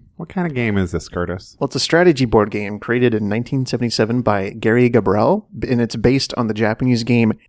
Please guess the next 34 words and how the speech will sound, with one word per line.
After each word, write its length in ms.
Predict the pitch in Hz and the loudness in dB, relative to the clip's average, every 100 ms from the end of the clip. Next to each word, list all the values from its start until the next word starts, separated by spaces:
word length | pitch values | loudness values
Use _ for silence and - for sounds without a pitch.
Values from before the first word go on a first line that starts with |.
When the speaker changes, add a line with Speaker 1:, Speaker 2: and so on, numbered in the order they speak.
| - | 0
Speaker 2:
Ninuki 640 | 120 120 120 131 - 202 | 4 4 4 2 0 -2
Renju. 720 | 156 139 147 135 151 117 - - - _ - | 2 2 2 4 2 2 -6 -14 -20 _ -4
Speaker 1:
On 140 | 117 | -2
what 220 | 131 131 - | -2 -4 -4
Japanese 460 | 160 160 185 190 | -4 -2 -2 -2
game? 360 | - 196 196 202 - - | -2 -2 0 -2 -6 0
Speaker 2:
Ninuki 680 | 127 127 135 147 - 185 | 4 6 6 4 0 0
Renju. 800 | 156 139 139 127 143 131 - - - - | 4 4 4 4 4 4 2 -8 -10 -4
Speaker 1:
I'm 140 | 143 | -4
sorry, 220 | - 156 | -2 0
I 60 | 127 | 2
didn't 160 | 131 120 | 0 -4
hear 160 | 143 | -6
that. 200 | 151 165 | -4 -4
One 120 | 156 160 | -4 -4
more 80 | 160 | -4
time? 380 | 170 175 185 - | -4 -4 -4 -4
Speaker 2:
Ninuki 760 | 147 143 139 139 151 - 180 180 | 2 4 8 8 6 4 0 0
Renju. 1040 | - 123 131 135 131 123 143 120 - - - | 2 4 6 6 4 6 4 4 -4 -6 -10
<laughs> 40 | _ - _ - - | _ -20 _ -14 -10
Speaker 1:
You 60 | - | -2
do 120 | 170 | 2
that 160 | 302 120 | 2 2
very 340 | 120 165 151 | 2 4 4
well. 400 | 120 - - - - | 4 2 -4 -2 2
Speaker 2:
And 80 | |
I 60 | 120 | 4
didn't 200 | 131 147 | 4 4
even 180 | 151 165 | 4 4
practice 340 | 160 185 127 | 2 0 -4
beforehand. 640 | - 135 147 135 107 110 | -2 2 4 4 2 -2
Speaker 1:
<laughs> 0 | |
You 60 | 139 - | -6 -10
didn't. 560 | - 226 - - - | -8 -6 -6 -8 -10